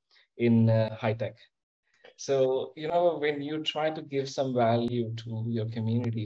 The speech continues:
for free, automatically good things happen because, uh,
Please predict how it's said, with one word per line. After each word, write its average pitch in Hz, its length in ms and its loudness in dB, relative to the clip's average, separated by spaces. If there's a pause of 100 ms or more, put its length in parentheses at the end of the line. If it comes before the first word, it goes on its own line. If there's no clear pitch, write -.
for 107 140 -8
free, 135 480 -8 (380)
automatically 135 720 -2
good 120 220 -2
things 117 180 -2
happen 113 440 -2
because, 117 280 -4 (240)
uh, 110 280 -2